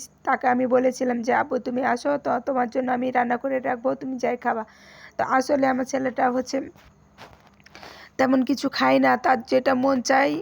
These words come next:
সেটাই হচ্ছে করে দিতে হয়, সেটা একটু খায়। তো এখানে আমি রাইস কুকারে পোলাওটা দিয়ে দিয়েছি, কারণ হচ্ছে আমি হচ্ছে তেমন পোলাও রান্না করতে জানি না, তারপরেও শিখেছি।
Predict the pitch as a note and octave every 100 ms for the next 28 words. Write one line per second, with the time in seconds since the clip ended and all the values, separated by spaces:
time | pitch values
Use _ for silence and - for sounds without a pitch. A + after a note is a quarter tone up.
0 | A#4 - - C4+ C4+ C4+ C4 C4 B3+ B3+
1 | C4 C4 A#3+ B3+ C4 D4 C#4+ - - B3+
2 | C4+ B3+ - B3+ B3+ C#4 C4 B3+ B3+ B3
3 | B3+ B3+ - C4 B3+ B3 C4 D4 C#4 A3+
4 | B3+ B3+ B3+ A#3+ C#4 C4+ - - - -
5 | B3 C4 B3+ C4 C4 B3+ A#3+ - _ _
6 | - - - C4 C4 C4 C4 C4+ C4+ C4
7 | C4 C4+ C4 B3+ B3+ B3 B3 B3+ C4+ B3+
8 | B3 B3 C4 C#4+ A#3+ C4+ B3+ C4+ C4 B3